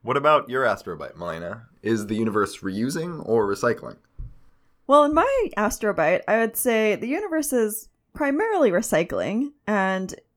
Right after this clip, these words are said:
Speaker 2: uh, my astrobite is talking about feedback from supernovae. So, in particular, I'm discussing a paper or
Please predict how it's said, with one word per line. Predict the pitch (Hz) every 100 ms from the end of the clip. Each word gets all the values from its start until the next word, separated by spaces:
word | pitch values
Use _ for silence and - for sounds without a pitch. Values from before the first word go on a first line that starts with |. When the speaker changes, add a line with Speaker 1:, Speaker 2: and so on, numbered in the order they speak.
| _
Speaker 2:
uh, | 202 185 165 147
my | 214 240
astrobite | 190 - 220 190 180
is | 180
talking | - 190 196 180
about | 170 156 151 - _
feedback | 302 285 220 214
from | - 202 175
supernovae. | 190 208 - - - - 185 220
So, | - 202 170 160 - - _ -
in | 180 175 165
particular, | 202 190 196 247 403
I'm | 233 185
discussing | 196 - 196 214 202 185 185 -
a | - 185 175 175
paper | - 294 294 277 262 285
or | - 190 175